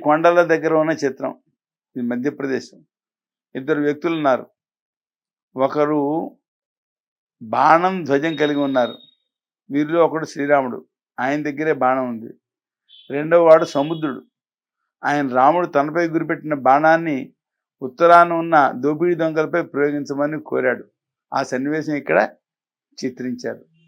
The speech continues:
ఇది పంచమహి వద్దున్న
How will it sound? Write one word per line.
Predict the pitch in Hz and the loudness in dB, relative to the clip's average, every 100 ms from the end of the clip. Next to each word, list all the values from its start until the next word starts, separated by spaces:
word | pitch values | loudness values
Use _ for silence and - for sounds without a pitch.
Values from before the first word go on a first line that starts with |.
| _ _ _ _ _ _ _ _ _ _ _ _ _ _ _ _ 165 | _ _ _ _ _ _ _ _ _ _ _ _ _ _ _ _ -12
ఇది | 165 160 147 147 143 - _ _ _ _ _ 127 | -6 -2 0 0 -4 -12 _ _ _ _ _ 0
పంచమహి | 147 180 180 170 165 | 2 2 2 2 2
వద్దున్న | 160 143 156 | 0 -2 0